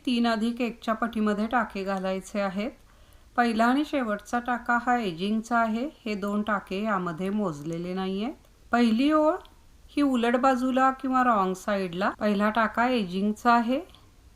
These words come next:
रिपिटेशन याप्रमाणे विणायचं आहे. पहिला टाका सुलट, त्यानंतर आत धागा घ्यायचा.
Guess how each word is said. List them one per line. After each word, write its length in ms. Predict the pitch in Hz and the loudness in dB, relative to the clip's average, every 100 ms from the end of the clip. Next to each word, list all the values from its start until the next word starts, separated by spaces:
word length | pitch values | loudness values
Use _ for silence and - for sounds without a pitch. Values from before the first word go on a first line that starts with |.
| - - - | -20 -12 0
रिपिटेशन 800 | 262 262 311 302 320 302 320 330 | 2 2 2 0 0 0 0 2
याप्रमाणे 720 | 320 247 233 247 247 240 254 | 4 4 4 4 4 4 4
विणायचं 580 | 285 262 202 202 196 240 | 2 2 0 -2 -2 -2
आहे. 300 | 233 240 277 - - | 0 0 -4 -8 -2
पहिला 320 | 226 220 220 | 0 4 4
टाका 360 | 247 277 277 285 | 4 2 4 0
सुलट, 500 | - 254 190 196 - - - - - - - - - - - - - | 2 0 2 0 -4 -16 -16 -16 -20 -20 -18 -14 -14 -16 -20 -20 -2
त्यानंतर 560 | 208 220 233 233 269 311 - | 2 4 2 0 0 0 4
आत 160 | 202 214 | 4 4
धागा 260 | 254 247 254 | 0 2 2
घ्यायचा. 520 | 247 254 247 240 269 | 2 0 -2 0 -2